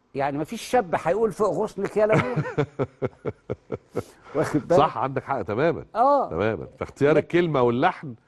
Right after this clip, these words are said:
Speaker 1: صح.
Speaker 2: كان جزء من ذكاء عبد الحليم في إدارة موهبته.
Speaker 1: بالظبط.
Speaker 2: وحاجة تانية كمان أنا عرفتها من كل أصدقاء عبد الحليم، إنه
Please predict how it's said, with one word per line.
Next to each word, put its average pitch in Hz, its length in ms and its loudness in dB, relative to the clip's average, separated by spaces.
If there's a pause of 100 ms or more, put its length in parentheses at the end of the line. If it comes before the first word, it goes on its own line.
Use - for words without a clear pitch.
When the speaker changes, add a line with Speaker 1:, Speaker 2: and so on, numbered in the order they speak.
(140)
Speaker 1:
صح. - 380 -14 (280)
Speaker 2:
كان 107 220 2
جزء 131 300 4
من 110 80 -2
ذكاء 110 460 0 (100)
عبد 87 220 -6
الحليم 135 340 0
في 107 180 0
إدارة 120 280 4
موهبته. 78 420 -4 (120)
Speaker 1:
بالظبط. 104 380 -6 (420)
Speaker 2:
وحاجة 156 340 0
تانية 180 300 0
كمان 127 260 -2
أنا 147 160 -2
عرفتها 120 340 -2
من 113 160 -4
كل 160 280 2
أصدقاء 82 460 -4
عبد 80 160 -4
الحليم، 101 540 -2
إنه 127 380 0